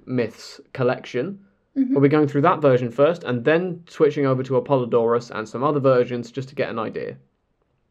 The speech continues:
Speaker 1: Now, the nineteen twenties Greek text has Zeus immediately overthrowing his father,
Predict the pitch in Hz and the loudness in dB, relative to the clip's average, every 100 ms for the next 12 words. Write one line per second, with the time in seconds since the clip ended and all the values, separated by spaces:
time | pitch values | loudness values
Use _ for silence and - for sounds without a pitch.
0 | _ _ _ _ _ _ 135 143 123 120 | _ _ _ _ _ _ -6 -2 0 2
1 | 139 170 165 156 147 131 127 117 107 101 | 2 2 0 0 2 0 0 -4 -4 -8
2 | - 127 107 - 143 202 - - 120 117 | -6 -2 -2 0 0 0 -4 -2 -2 0
3 | 127 120 135 147 180 156 120 120 101 101 | -4 -2 0 2 2 2 0 0 0 -2
4 | 120 98 101 101 101 120 120 160 214 | -4 -4 -4 -8 -2 0 2 0 -2